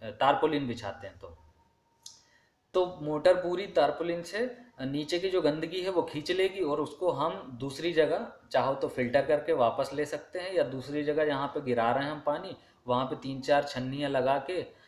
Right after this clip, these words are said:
और देसी तरीके से उसको, अ, थोड़ा filter कर सकते हैं और दूसरे काम में ले सकते हैं हम पानी वापस, उसमें दवाई और चूना डाल के उसको clear करके।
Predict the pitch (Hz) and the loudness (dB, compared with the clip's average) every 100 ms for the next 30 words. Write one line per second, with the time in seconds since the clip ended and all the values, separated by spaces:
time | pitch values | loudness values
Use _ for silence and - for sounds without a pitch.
0 | _ _ 120 120 123 143 156 147 143 139 | _ _ -2 0 -2 -2 -2 -2 -2 0
1 | 151 147 151 - 170 180 175 - _ - | -2 0 -2 -2 -4 -4 -6 -16 _ -4
2 | 127 127 151 147 151 147 120 110 107 120 | -4 4 4 6 4 4 4 2 -2 -6
3 | - 156 139 143 _ _ _ _ 107 110 | -4 -6 -6 -10 _ _ _ _ -8 -6
4 | 117 139 156 156 143 143 147 151 151 147 | -6 -6 4 4 6 2 0 -2 -4 -4
5 | 139 123 - 131 120 120 117 110 113 113 | -6 -12 -8 -8 -6 -6 -4 -4 -4 -2
6 | 110 120 117 - - _ - - 123 117 | 0 0 -2 -6 -20 _ -18 -8 -4 -2
7 | 110 113 117 120 117 113 113 110 104 - | 0 0 0 0 -2 -2 -2 -6 -10 -18
8 | _ _ 127 127 123 120 113 117 120 113 | _ _ -6 -2 0 2 0 0 -2 -4
9 | 120 - 113 113 107 107 101 98 | -6 -8 -2 -2 -2 -6 -8 -12